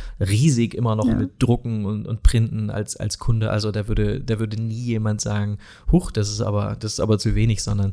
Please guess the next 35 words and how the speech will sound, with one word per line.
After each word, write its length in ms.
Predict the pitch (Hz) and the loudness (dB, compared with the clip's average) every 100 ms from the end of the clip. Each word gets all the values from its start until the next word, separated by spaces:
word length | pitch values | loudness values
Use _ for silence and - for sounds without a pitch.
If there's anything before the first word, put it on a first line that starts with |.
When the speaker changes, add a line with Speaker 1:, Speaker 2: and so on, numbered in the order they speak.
| - - | -2 0
Speaker 1:
wir 60 | |
Speaker 2:
Absolut. 140 | 113 104 | 4 6
Speaker 1:
shooten 320 | - 196 - | 6 4 2
auch 260 | - 113 - | 2 2 2
M 260 | 120 127 | 2 4
raw 340 | 123 117 117 117 | 2 2 0 -2
im, 540 | 107 107 107 104 107 - - | -2 -4 -4 -6 -8 -10 0
mit 160 | 113 | 4
der 120 | 117 | 4
Mark 260 | 107 98 104 | 4 2 0
vier, 420 | - 123 127 127 | -4 0 2 2
E 80 | 113 | 0
O 60 | 110 | -2
S 140 | 110 | -2
Mark 180 | 107 - | -2 -2
vier, 200 | - 123 | 0 0
die 120 | 113 | 2
wir 80 | 110 | -2
aktuell 400 | 107 - - 117 | -2 -2 0 0
eben 280 | 110 110 101 | 0 -2 -2
haben. 260 | 104 107 - - - - - - | -2 -4 -10 -18 -18 -20 -8 2
Ähm, 320 | 98 95 98 | 6 6 4
aber 440 | - 104 107 110 - | 2 2 4 4 2
ich 300 | 113 - - - - _ | -4 -8 -16 -20 -20 _
gehe 460 | - 110 104 127 143 | -12 0 6 8 8
davon 320 | 123 120 113 | 6 2 0
aus, 380 | 90 107 120 113 | 2 2 2 0
ohne 320 | - 120 123 | 0 4 4
jetzt 640 | 113 113 110 - - - 104 | 2 -2 -4 -6 -8 -2 2
das 220 | 107 - | 2 2
mit 200 | 110 104 | -2 0
Julia 360 | 104 110 107 | 0 2 2
abgesprochen 540 | 98 - - - 113 - | 2 0 -2 0 -2 0
zu 180 | 110 98 | 2 4
haben, 220 | 95 | 4